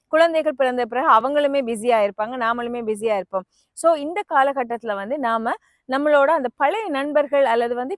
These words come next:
பாசிட்டிவான பீப்புள், நீங்க எல்லா பழைய நண்பர்கள் தான் அப்படின்னு இல்ல, யாரு உங்களுக்கு ஒரு நல்ல எனர்ஜியை கொடுக்குறாங்களோ, ஒரு குட் வைபை கொடுக்குறாங்களோ, அவங்களோட நட்புகளை நீங்க உருவாக்கி கொள்ளலாம்.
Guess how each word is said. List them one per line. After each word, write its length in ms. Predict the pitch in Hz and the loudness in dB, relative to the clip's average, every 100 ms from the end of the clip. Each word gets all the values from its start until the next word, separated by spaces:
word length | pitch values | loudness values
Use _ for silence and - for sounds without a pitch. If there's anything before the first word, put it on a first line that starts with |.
| - | -4
பாசிட்டிவான 640 | 285 440 381 302 262 254 226 _ | -4 -4 -6 -2 -2 -2 -8 _
பீப்புள், 300 | 240 202 190 | -10 -8 -8
நீங்க 220 | 202 220 214 | -8 -6 -4
எல்லா 320 | 180 269 320 | 0 0 0
பழைய 260 | - 247 277 | 0 0 0
நண்பர்கள் 520 | 269 254 254 254 247 | 0 -4 -4 -2 0
தான் 180 | 254 262 | 0 0
அப்படின்னு 320 | 214 214 208 | -2 -6 -8
இல்ல, 160 | 190 226 - _ _ | -2 -2 -4 _ _
யாரு 440 | - 277 320 427 403 | 0 4 4 2 0
உங்களுக்கு 420 | 269 262 254 294 | 0 0 2 2
ஒரு 120 | 247 | 2
நல்ல 360 | 220 247 320 262 | 2 0 0 0
எனர்ஜியை 360 | 247 240 240 | -2 -2 -2
கொடுக்குறாங்களோ, 540 | 240 214 196 196 190 202 | -2 -4 -4 -4 -2 -2
ஒரு 220 | 196 202 | -2 -2
குட் 220 | 262 294 | -6 -4
வைபை 340 | 220 233 247 262 | 2 2 2 0
கொடுக்குறாங்களோ, 580 | 220 196 202 190 202 | -2 -6 -4 -4 2
அவங்களோட 540 | 269 226 247 220 220 269 | 2 2 0 -2 -2 -2
நட்புகளை 580 | 247 220 - - 214 285 | -4 -8 -10 -6 -4 -2
நீங்க 240 | 220 220 | -6 -6
உருவாக்கி 420 | 202 208 202 208 | -2 0 -2 -4
கொள்ளலாம். 400 | 190 175 180 185 | -6 -2 0 -2